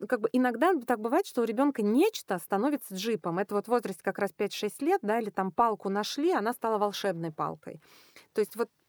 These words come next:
нам нужно это подчёркивать. Ребёнку давать возможность фантазировать. Это очень-очень важно.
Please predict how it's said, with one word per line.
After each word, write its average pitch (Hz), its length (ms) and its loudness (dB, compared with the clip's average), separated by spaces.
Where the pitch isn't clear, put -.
нам 233 220 2
нужно 285 240 2
это 247 140 0
подчёркивать. 180 800 -4
Ребёнку 233 600 0
давать 202 420 0
возможность 247 560 0
фантазировать. 220 1000 -2
Это 196 200 -4
очень-очень 208 640 -2
важно. 160 400 -12